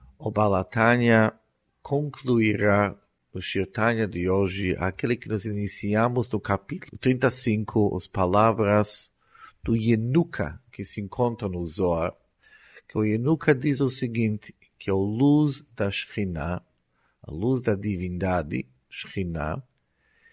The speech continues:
que está iluminando sobre a cabeça de uma pessoa, ela necessita do shemen de óleo. O Yenuka termina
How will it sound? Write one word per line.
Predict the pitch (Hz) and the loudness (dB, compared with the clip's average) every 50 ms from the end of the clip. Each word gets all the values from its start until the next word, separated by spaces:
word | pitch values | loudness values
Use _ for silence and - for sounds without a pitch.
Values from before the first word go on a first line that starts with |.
| _ - | _ -12
que | 233 | -10
está | - - - 123 123 | -8 -2 2 2 2
iluminando | 120 117 117 120 120 117 110 113 113 110 113 127 139 151 160 160 135 123 110 98 | 2 2 0 0 -2 -2 -2 -2 -2 -2 0 2 2 2 0 0 -2 -2 -4 -4
sobre | - - - - 127 127 139 143 147 131 143 131 | -4 -8 -2 2 4 6 6 6 6 4 2 2
a | 117 117 | 2 0
cabeça | 110 - - 107 98 92 104 113 120 135 131 - - - 95 76 57 - | 0 -2 -2 -2 -2 0 2 2 4 4 2 0 -2 -4 -4 -4 -4 -8
de | - - 104 | -10 -10 -8
uma | 92 92 92 90 | -6 -6 -6 -8
pessoa, | - - 92 82 - - - - 87 90 95 98 95 92 | -8 -8 -10 -10 -10 -8 -6 -4 -2 0 0 0 0 -2
ela | - - 95 95 95 | -2 -4 -4 -2 -2
necessita | 90 92 98 98 - - - 90 - - - - 95 - - - - 127 123 113 120 - - _ _ _ _ _ _ | -2 -2 -2 -4 -4 -6 -8 -8 -8 -10 -8 -8 -8 -8 -4 0 2 2 2 2 0 -6 -14 _ _ _ _ _ _
do | - - 113 | -8 -8 -6
shemen | - - - - - 127 127 120 117 113 107 104 - - _ _ | -4 -4 -2 2 2 4 4 4 2 0 -2 -2 -4 -10 _ _
de | _ - 113 - - | _ -4 -4 -4 -4
óleo. | - 98 73 64 64 62 53 - - _ _ _ _ _ _ _ _ _ _ _ _ _ _ _ _ _ _ - - - - _ _ | -4 -4 -4 -4 -6 -10 -12 -16 -18 _ _ _ _ _ _ _ _ _ _ _ _ _ _ _ _ _ _ -20 -20 -20 -20 _ _
O | - 104 | -6 -4
Yenuka | 104 104 107 107 107 156 160 - 165 147 | -2 -2 -2 0 0 0 2 4 2 2
termina | - - 143 120 104 95 92 87 85 85 82 52 52 107 | 4 2 2 2 2 0 -4 -4 -4 -6 -6 -8 -10 -12